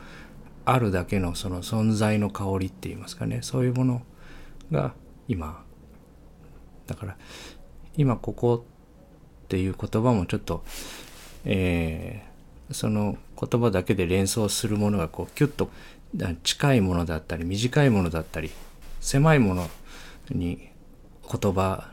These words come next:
の持ってるニュアンスとしてね、どうしてもそういうニュアンスもその言葉は持ってしまってるので、今ここってこう、これを表現するにはちょっと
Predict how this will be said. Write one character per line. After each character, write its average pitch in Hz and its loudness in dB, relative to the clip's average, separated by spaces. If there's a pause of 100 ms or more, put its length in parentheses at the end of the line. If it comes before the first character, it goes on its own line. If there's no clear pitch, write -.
の 98 0
持 92 0
っ - -2
て - -6
る 80 -6
ニ 95 2
ュ 107 2
ア 92 0
ン - -4
ス - -8
と - -10
し - -10
て 95 -4
ね、 107 -2
ど 101 0
う 98 -2
し - -8
て 117 0
も 101 0
そ 135 -2
う 135 2
い 131 2
う 127 2
ニ 135 6
ュ 123 6
ア 113 4
ン 101 0
ス 98 -4
も 87 -6
そ - -2
の 101 2
言 101 0
葉 101 0
は 87 0
持 104 0
っ 123 0
て 90 -4
し 90 -2
ま 87 -2
っ 82 -6
て - -4
る 85 -4
の 82 -6
で、 107 -6 (640)
今 92 -2
こ 90 -6
こ 131 2
っ 123 0
て - -2
こ 90 -4
う、 82 -6
こ 85 -2
れ 87 -4
を 85 -6
表 82 -4
現 78 -4
す - -6
る 85 -4
に 110 0
は 98 -2
ち - -10
ょ - -2
っ - -4
と - -10